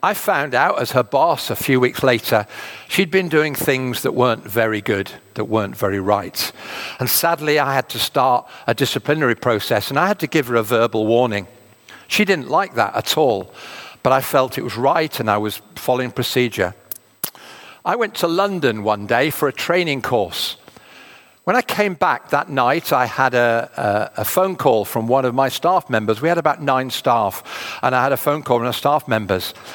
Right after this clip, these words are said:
Gordon. And he said, "Do you realize while you were away today, Angela called a meeting of all the staff?" I said, "No." "Why did she do that?" "She wanted to complain about you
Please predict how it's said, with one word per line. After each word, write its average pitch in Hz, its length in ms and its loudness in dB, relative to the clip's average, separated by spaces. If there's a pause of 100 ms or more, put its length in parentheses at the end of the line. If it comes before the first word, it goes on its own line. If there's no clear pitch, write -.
(380)
Gordon. 113 460 2 (640)
And 143 100 -2
he 160 80 0
said, 175 260 0
"Do - 140 -4
you 254 60 0
realize 196 580 0
while 170 320 0
you 165 100 4
were 147 80 4
away 147 220 2
today, 104 560 0 (280)
Angela 127 600 0 (360)
called 147 440 0
a 113 60 0
meeting 123 480 -2 (100)
of 107 120 0
all 123 300 2
the 120 80 2
staff?" 123 720 0 (1000)
I 104 80 -6
said, 98 220 -2
"No." 104 280 2 (1300)
"Why 110 160 2
did 131 80 -2
she - 140 -8
do 175 180 0
that?" 110 240 -4 (920)
"She - 160 0
wanted 196 400 0
to - 100 -2
complain 175 640 0
about 104 320 0
you 104 360 0